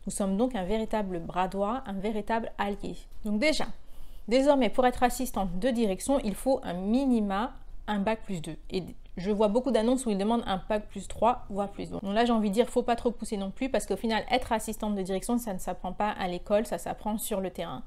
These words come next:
Euh, c'est un métier en plus qui varie d'une société à une autre. Donc tout ce que vous pouvez apprendre en B T S, ce sera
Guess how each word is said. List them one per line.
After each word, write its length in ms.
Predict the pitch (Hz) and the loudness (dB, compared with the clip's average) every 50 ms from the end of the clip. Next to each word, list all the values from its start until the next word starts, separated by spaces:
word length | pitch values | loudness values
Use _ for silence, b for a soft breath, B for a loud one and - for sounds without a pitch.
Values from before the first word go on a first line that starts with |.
| b b | b b
Euh, 60 | 170 170 | -4 -4
c'est 240 | 170 - 220 214 - | -2 -2 -2 2 2
un 80 | 220 | 2
métier 380 | 208 208 208 - - - 247 247 | 2 2 0 -2 0 4 6 6
en 100 | 226 208 | 6 6
plus 220 | - - 240 - | 2 -2 -4 -4
qui 120 | - - 214 | -4 -2 0
varie 240 | 185 190 196 220 214 | 2 2 2 2 2
d'une 160 | 208 202 196 | 0 -2 -2
société 540 | - 208 196 - - 190 - 233 233 - - - - - | -2 -4 -4 -2 -4 -2 0 0 -2 -2 -2 -6 -8 -4
à 120 | - 190 | -2 -2
une 180 | 196 202 202 185 | 0 0 -2 -2
autre. 220 | 175 - - - - - - - | -4 -6 -8 -10 -12 -12 -10 -6
Donc 240 | 185 190 147 - - - | -6 -6 -6 -6 -8 -6
tout 100 | - 277 | -4 -4
ce 60 | 262 | -2
que 80 | - 262 | 0 0
vous 120 | 226 226 | 0 0
pouvez 280 | 220 - 226 220 233 - - - | -2 -2 0 0 0 0 0 -2
apprendre 540 | - - - 220 - - - 233 220 208 - - | 0 2 2 2 2 2 -2 -2 0 -2 -2 -4
en 140 | - 202 196 | -2 -2 0
B 120 | 196 208 202 | 0 0 2
T 100 | - 208 | 2 2
S, 180 | 208 202 - | 2 0 -2
ce 80 | - 180 | -6 -6
sera 280 | - 185 175 175 165 | -4 -2 -2 -2 -2